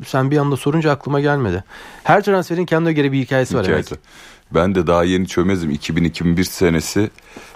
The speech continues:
Speaker 2: beni gönderdiler. Yani ana muhabir olarak değil de Jardel transferi.
Speaker 1: Hmm. Havalimanı
Speaker 2: Havaalanına
Speaker 1: karşılama.
Speaker 2: gelecek, evet. Ya ben yanlış kapıya gittim. <laughs>
Speaker 1: Havalimanı, Atatürk Havalimanı'nda
Speaker 2: Atatürk
Speaker 1: nasıl yanlış
Speaker 2: Havalimanı'nda
Speaker 1: kapıya gittin?
Speaker 2: neden yanlış
Speaker 1: C I P'den
Speaker 2: kapıya
Speaker 1: mi
Speaker 2: gittim?
Speaker 1: indi?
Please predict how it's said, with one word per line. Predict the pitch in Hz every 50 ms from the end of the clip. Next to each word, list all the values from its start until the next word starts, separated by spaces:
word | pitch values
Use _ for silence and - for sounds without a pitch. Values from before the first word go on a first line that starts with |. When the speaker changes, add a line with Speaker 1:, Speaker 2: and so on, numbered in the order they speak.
| - -
Speaker 2:
beni | 82 80 82
gönderdiler. | 80 90 87 87 87 92 90 90 90 90 92 92 82 - - -
Yani | 78 76 73 73 - -
ana | 92 92 95 98
muhabir | 98 92 92 92 90 85 90 90
olarak | 90 82 87 82 87 85 - - -
değil | 107 117 120 117 107
de | 92 80 73
Jardel | 71 82 90 87 87 90 92 85 80
transferi. | - - 82 78 76 76 - - 101 107 107 117 123 135 -
Speaker 1:
Hmm. | - 107 104 95 90 85 90 98 - -
Havalimanı | - 113 117 - 127 101 101
Speaker 2:
Havaalanına | 101 107 117 117 107
Speaker 1:
karşılama. | 101 98 - - - - 98
Speaker 2:
gelecek, | 98 101 85 -
evet. | - 85 87 85 - - - - - _ _ _ _ _ _ _ _
Ya | - 82 87 85
ben | 95 92 92
yanlış | 92 87 90 98 98 -
kapıya | - - - - - - 151 135
gittim. | 117 139 143 - - - - - - - - -
<laughs> | - - - 214 - - - 233 - - 240 - - - - - - -
Speaker 1:
Havalimanı, | - - 104 110 113 117 117 120 131 -
Atatürk | - 117 - 135 117 127 117 -
Havalimanı'nda | 123 117 120 117 117 113 113 117 117 110 -
Speaker 2:
Atatürk | 110 - 123 110 -
Speaker 1:
nasıl | 117 110
yanlış | 113 110 113
Speaker 2:
Havalimanı'nda | 113 117 113 117 113 110 104 120
Speaker 1:
kapıya | 127 131 95
gittin? | 95 - - 147 180 220 - _
Speaker 2:
neden | 87 92 95 98 110 113 117
yanlış | 113 101 95 95
Speaker 1:
C | 123
I | 120 117 113
P'den |
Speaker 2:
kapıya | 120 117 165 190
Speaker 1:
mi | 185
Speaker 2:
gittim? | 151 120 107 98
Speaker 1:
indi? | 95